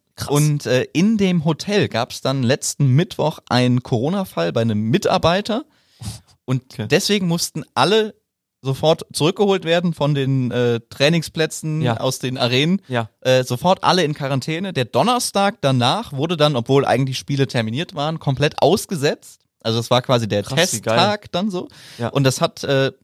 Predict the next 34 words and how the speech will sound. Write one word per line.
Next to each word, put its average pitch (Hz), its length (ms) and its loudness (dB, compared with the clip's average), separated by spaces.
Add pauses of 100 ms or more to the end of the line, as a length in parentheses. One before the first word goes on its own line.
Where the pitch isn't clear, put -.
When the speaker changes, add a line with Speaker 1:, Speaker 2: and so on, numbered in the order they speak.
Speaker 2:
scheinbar 190 440 4
alles 175 260 0
funktioniert. 151 640 -4
Also 123 160 -4
bis 147 160 -4
auf 131 120 -6
den 127 160 -2
einen 131 300 0
im 127 140 2
Hotel 135 340 0
gab's 117 300 -4
keinen, 131 500 -2
keinen 120 280 0
weiteren 120 460 2
Fall, 165 380 0
den 135 200 -2
man 127 240 0
entdecken 165 380 2
konnte. 208 400 0 (1040)
Aber 117 140 0
es 139 100 0
ist 143 100 -4
verrückt, 185 380 0
ne? 139 100 4
Also 151 220 4
d-, 123 140 -10 (440)
da 127 100 -4
dachten 151 300 -2
alle 151 200 0
so, 135 160 -4
„Oh 110 200 -2
geil, 110 200 -6
die 110 140 -8
Australier, 120 540 0